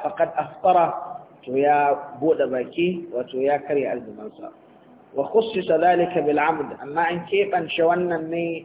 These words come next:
da cewa da gangan, "li'anna as-sa'ima,"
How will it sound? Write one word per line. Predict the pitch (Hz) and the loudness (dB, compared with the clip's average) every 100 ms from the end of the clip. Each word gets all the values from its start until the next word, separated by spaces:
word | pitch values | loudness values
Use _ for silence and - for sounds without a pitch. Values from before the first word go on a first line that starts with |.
| - - - | -18 -20 -14
da | 135 | -14
cewa | - 170 156 156 156 156 156 156 156 - - - _ _ _ _ _ _ _ _ _ - - - - - 143 | -2 2 4 6 4 2 -2 -10 -14 -20 -20 -20 _ _ _ _ _ _ _ _ _ -20 -20 -20 -20 -8 -2
da | 147 | 0
gangan, | 147 143 143 185 220 170 - - - - - _ 139 | 0 -2 2 4 4 0 -4 -12 -18 -20 -20 _ -4
"li'anna | 143 170 170 151 | 0 0 0 -2
as-sa'ima," | - - 165 160 165 156 156 - | -2 2 2 4 0 0 -2 -8